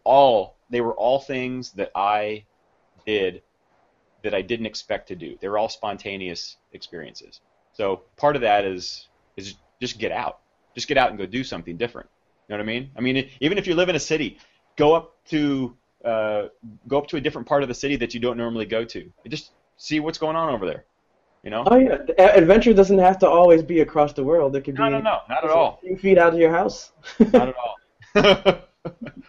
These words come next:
Speaker 1: I mean, you can have, you can, if you have the, it, really what it is, man, it's, it's a mindset. It is. It's a mindset of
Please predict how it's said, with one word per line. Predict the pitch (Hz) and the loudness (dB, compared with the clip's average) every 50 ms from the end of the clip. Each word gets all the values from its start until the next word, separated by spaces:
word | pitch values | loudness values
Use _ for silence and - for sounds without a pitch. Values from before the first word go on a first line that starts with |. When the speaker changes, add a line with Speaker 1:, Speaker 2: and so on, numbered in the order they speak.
| _ _ - | _ _ -12
Speaker 1:
I | 113 120 143 | -8 -6 -4
mean, | 143 120 117 113 - _ _ _ _ _ _ | -4 -4 -6 -8 -12 _ _ _ _ _ _
you | - 131 175 | -6 -6 -4
can | 185 185 165 | -4 -2 0
have, | 170 160 160 160 143 139 - | 0 0 0 0 -2 -6 -8
you | 139 151 185 | -8 -8 -6
can, | - 175 147 131 - _ _ _ | -6 -6 -8 -8 -10 _ _ _
if | - 135 - | -12 -10 -8
you | 170 190 | -6 -4
have | 170 196 185 185 170 | 0 0 0 0 0
the, | - - 143 | -2 -4 -4
it, | 156 - | -6 -6
really | 160 180 247 269 240 180 | -6 -6 -6 -4 -4 -2
what | 147 147 139 | -2 -2 0
it | 120 | 0
is, | 123 135 143 135 | 0 0 0 -2
man, | 139 139 143 147 143 - - | -2 -2 -2 -4 -4 -6 -8
it's, | - 135 - - | -10 -10 -8 -8
it's | - 139 147 | -8 -8 -6
a | 135 | -6
mindset. | 117 110 104 120 139 139 - - 60 55 - - _ _ _ _ _ _ _ _ _ _ _ _ _ _ - - _ | -4 -4 -4 -6 -6 -10 -12 -14 -14 -16 -16 -18 _ _ _ _ _ _ _ _ _ _ _ _ _ _ -20 -8 _
It | - 143 | 0 2
is. | 165 175 127 185 | 4 4 2 0
It's | 120 - 160 | -2 -4 -4
a | 135 127 127 | -2 -2 0
mindset | 139 156 165 165 - - 123 120 - - 113 | 0 0 -2 -4 -4 -2 -2 -2 0 0 0
of | 113 107 | -2 -2